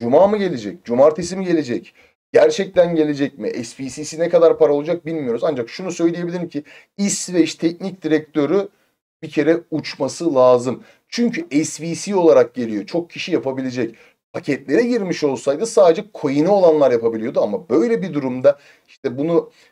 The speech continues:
e, craft edebilenler, elinde fodder olanlar vesaire yapacaktır ve bütün oyuncular arasında, söyleyeceğim bütün oyuncular arasındaki en iyi oyuncu bence İbrahimovic olacak. En çok yapılan da İbrahimovic olacak.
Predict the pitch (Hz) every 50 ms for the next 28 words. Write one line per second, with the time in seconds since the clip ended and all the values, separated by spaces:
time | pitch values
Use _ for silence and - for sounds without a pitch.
0 | _ _ - 120 117 117 117 - - 139 131 156 151 - 190 175 185 170 165 170
1 | 165 160 160 160 156 151 156 151 - - 113 120 139 160 185 - - 165 160 160
2 | 156 151 147 143 147 151 160 160 156 - 135 131 131 - - 147 143 143 143 131
3 | 127 139 131 - - 117 117 117 117 117 - _ - 127 123 - 240 226 233 214
4 | 208 175 151 156 151 131 120 110 104 - - 107 107 107 107 - 127 135 156 156
5 | 180 175 170 170 - 202 190 165 165 156 139 127 120 - - 120 113 139 147 -
6 | _ _ _ - 160 202 208 202 185 165 151 147 131 131 135 147 131 120 107 107
7 | 110 104 120 127 143 175 196 202 190 - 190 180 175 170 180 170 - _ _ _
8 | _ - 220 226 202 - 143 120 151 147 - 143 147 190 190 185 165 143 151 160
9 | 175 180 175 156 143 143 139 127 131 - -